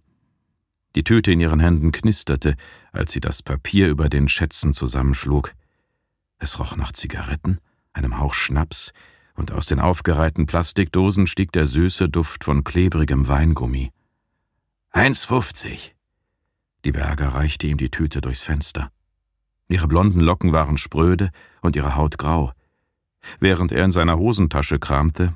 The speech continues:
das Geld seiner Mutter beiseite schob und nach den Münzen fingerte, ging sein Blick erneut zum Hinterzimmer. „Wie alt bist denn du?“, fragte sie und musterte ihn. Hatte sie seinen Blick bemerkt?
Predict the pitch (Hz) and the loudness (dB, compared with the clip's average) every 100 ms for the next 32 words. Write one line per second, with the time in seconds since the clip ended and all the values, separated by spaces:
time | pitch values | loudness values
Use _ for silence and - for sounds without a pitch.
0 | _ - - 82 85 82 82 78 90 101 | _ -8 0 0 2 2 2 2 2 0
1 | 80 76 71 76 76 78 - 76 92 73 | 0 0 2 0 0 -2 0 0 0 0
2 | 76 71 67 69 71 82 - 82 73 87 | 0 -2 -2 0 2 2 2 0 0 2
3 | 85 78 80 71 - _ _ _ _ - | 2 4 0 -2 -8 _ _ _ _ 2
4 | 101 107 90 82 71 76 - 71 71 67 | 2 2 2 2 2 -2 0 2 2 2
5 | - 85 80 - - - 85 80 - _ | -2 0 0 -2 -6 -6 -6 -10 -12 _
6 | _ _ _ _ _ _ _ _ _ _ | _ _ _ _ _ _ _ _ _ _
7 | - 73 87 - - 127 - 101 95 73 | -4 0 0 0 0 0 2 2 2 0
8 | 64 - _ _ _ _ _ - 73 76 | -6 -10 _ _ _ _ _ -6 -6 -6
9 | - 67 69 65 - _ - 73 - 82 | -8 -6 -4 -4 -6 _ -2 0 2 0
10 | - 65 69 65 65 - - _ _ _ | 0 -4 -8 -6 -6 -8 -12 _ _ _
11 | _ _ _ _ _ _ - 78 131 139 | _ _ _ _ _ _ -8 -6 -6 -6
12 | 120 95 82 67 60 76 - - 65 60 | -2 2 4 2 0 -4 -4 -6 -4 -2
13 | 64 73 - - - | -2 -4 -8 -18 -20